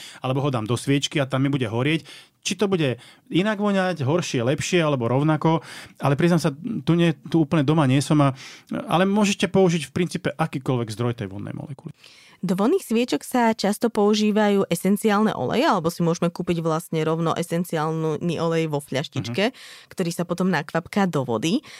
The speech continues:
Speaker 2: Oni majú často aj, sa predávajú aj s takým nejakým prísľubom účinku na zdravie.
Speaker 1: Mhm.
Speaker 2: Napríklad pomaranč nás má prebrať a rozveseliť,
Speaker 1: Mhm.
Speaker 2: levandula upokojiť a tak ďalej.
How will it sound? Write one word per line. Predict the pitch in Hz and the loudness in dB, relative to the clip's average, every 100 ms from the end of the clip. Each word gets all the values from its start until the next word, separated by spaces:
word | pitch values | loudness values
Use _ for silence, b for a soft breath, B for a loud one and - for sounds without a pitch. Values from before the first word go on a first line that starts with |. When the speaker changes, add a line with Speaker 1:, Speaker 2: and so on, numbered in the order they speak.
| B | B
Speaker 2:
Oni | - 220 349 | -2 2 4
majú | 339 311 | 2 0
často | - 247 - - 262 | 0 -2 -2 -2 -2
aj, | - 208 208 214 214 220 208 196 | 0 0 2 4 4 4 4 2
sa | - | 0
predávajú | 196 202 233 220 208 202 | 2 2 4 4 4 2
aj | - 180 190 | 2 2 0
s | - | 0
takým | 170 180 196 | -2 0 2
nejakým | 202 185 208 | 2 2 0
prísľubom | - 202 220 - 247 190 190 | 2 0 0 2 2 4 2
účinku | 165 175 190 190 196 | 0 0 0 2 2
na | 160 | 2
zdravie. | 165 156 143 147 135 156 233 | 0 -2 -2 0 0 0 -2
Speaker 1:
Mhm. | 120 110 110 | -4 -6 -4
Speaker 2:
Napríklad | 160 160 160 165 | -4 -2 -2 0
pomaranč | - 190 175 170 175 | 2 4 4 2 2
nás | 160 | 0
má | 160 120 | 0 -4
prebrať | 135 165 160 143 131 | -2 0 0 0 0
a | 127 | 2
rozveseliť, | 214 226 196 - 170 160 160 151 | 2 2 0 0 0 2 0 2
Speaker 1:
Mhm. | |
Speaker 2:
levandula | 156 151 151 147 143 135 | 0 2 0 0 0 0
upokojiť | 233 226 160 - 175 160 | 0 0 -2 2 2 2
a | 170 | 0
tak | 180 185 185 | 0 -2 2
ďalej. | 170 165 170 | 2 4 2